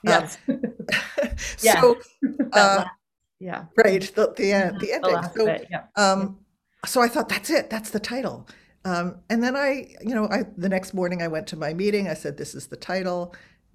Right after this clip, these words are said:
Speaker 2: And then it was like, it was so long. Um, and, and then people were saying, you know, "If you don't know that it's a po-,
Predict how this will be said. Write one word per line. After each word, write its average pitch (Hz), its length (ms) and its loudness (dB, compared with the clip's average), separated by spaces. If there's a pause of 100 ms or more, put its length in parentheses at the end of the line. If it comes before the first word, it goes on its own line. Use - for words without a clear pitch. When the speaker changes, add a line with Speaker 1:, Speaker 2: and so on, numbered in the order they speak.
(140)
Speaker 2:
And 208 160 2
then 254 380 -2
it 220 80 -4
was 202 180 -4
like, 180 240 -2
it 160 120 -8
was 147 140 -8
so 135 180 -6
long. 254 680 -4 (460)
Um, 143 420 -6 (140)
and, 175 280 -2
and 202 160 4
then 208 120 2
people 220 260 0
were 208 100 0
saying, 202 280 -2
you 202 60 0
know, 196 180 -2
"If 196 120 -8
you 214 80 0
don't 226 240 -2
know 208 140 2
that 202 220 4
it's 202 160 -2
a - 80 -8 (360)
po-, - 280 -2